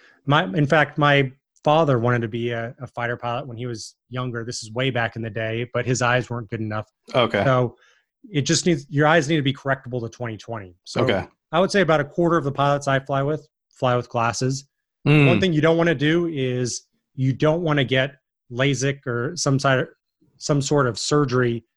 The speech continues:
Speaker 1: before you enter the Air Force. That can actually disqualify you 'cause the Air Force really wants to make sure you're doing it the proper way.
Speaker 2: Mm.
Speaker 1: Um, so, yeah, y-, you don't need perfect vision.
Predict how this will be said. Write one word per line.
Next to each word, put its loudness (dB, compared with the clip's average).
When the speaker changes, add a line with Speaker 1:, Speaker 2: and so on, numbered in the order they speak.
Speaker 1:
before -2
you -2
enter -6
the -2
Air 0
Force. -6
That 2
can -4
actually 0
disqualify 0
you 0
'cause -8
the -4
Air -2
Force -8
really -6
wants -8
to -6
make -6
sure -6
you're -8
doing -4
it -4
the -4
proper -2
way. -2
Speaker 2:
Mm. 4
Speaker 1:
Um, -10
so, 2
yeah, 4
y-, -8
you 0
don't 4
need 2
perfect 0
vision. 0